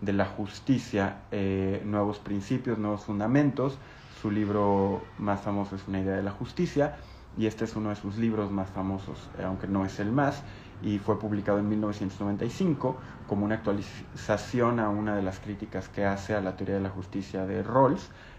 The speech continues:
eh, Rawls siendo uno de los filósofos liberales por excelencia, que establece que la igualdad se debería de entender únicamente en el marco de una sociedad democrática y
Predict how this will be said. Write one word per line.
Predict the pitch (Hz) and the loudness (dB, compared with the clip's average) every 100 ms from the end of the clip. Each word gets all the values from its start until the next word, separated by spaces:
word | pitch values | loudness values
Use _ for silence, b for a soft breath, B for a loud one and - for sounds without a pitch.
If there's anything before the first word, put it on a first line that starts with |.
| - | -10
eh, | 101 95 101 - | -4 -2 -2 0
Rawls | 98 98 | 2 2
siendo | - 110 101 98 95 | 0 0 2 2 0
uno | 98 98 | 0 0
de | |
los | 98 | -2
filósofos | 95 95 95 95 - 92 | -2 -2 -2 -4 -8 -6
liberales | 98 98 95 98 95 | -2 0 2 0 -2
por | 95 | -4
excelencia, | 95 - 135 135 135 120 B B B - | -4 2 4 4 2 -4 B B B -6
que | 101 | -4
establece | - 98 98 101 101 104 101 | 2 4 4 4 2 -4 -4
que | 101 101 104 101 | 0 2 2 2
la | 104 98 | 2 4
igualdad | 95 104 101 104 110 | 4 4 4 6 4
se | 110 110 | 4 0
debería | 101 101 101 104 | 2 4 4 2
de | |
entender | 101 101 101 101 | 0 0 0 2
únicamente | 117 127 135 117 110 110 107 120 | 4 4 4 2 2 0 0 -2
en | 113 | 0
el | 98 | 0
marco | 101 110 113 113 110 | 2 2 2 2 0
de | |
una | 107 107 | 0 -4
sociedad | - - 98 | -6 -2 0
democrática | 101 101 98 123 131 143 139 175 B B B B B - | 0 -2 2 4 4 4 2 2 B B B B B 6
y | 143 139 196 202 | 10 12 10 4